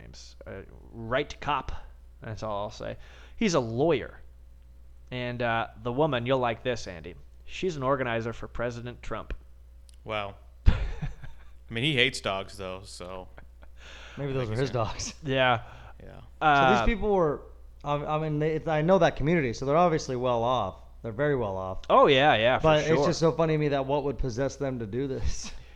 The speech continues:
Speaker 1: Yeah, so right now, they've only been cited with a misdemeanor for animal cruelty, but officials say it could be increased to felony charges.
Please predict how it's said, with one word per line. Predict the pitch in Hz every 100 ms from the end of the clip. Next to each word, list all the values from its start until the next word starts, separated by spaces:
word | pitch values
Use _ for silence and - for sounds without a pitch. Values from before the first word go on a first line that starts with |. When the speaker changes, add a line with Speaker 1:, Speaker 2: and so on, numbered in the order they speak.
| -
Speaker 1:
Yeah, | 165 185 127
so | - 175 165
right | 147 170 247
now, | 175 175 185 208
they've | 160 156 143 - -
only | 151 220
been | 196 151
cited | 147 143 165
with | 147 123
a |
misdemeanor | 117 135 135 - 123 120 113
for | - 117
animal | 120 110
cruelty, | - 127 113 - 107
but | - 123 117
officials | - 190 185 202 -
say | 202 202 135 113 - - - -
it | 147 -
could | 180 147
be | 151
increased | 135 143 135 -
to | -
felony | - 127 120 110
charges. | - 92 71 - 73 -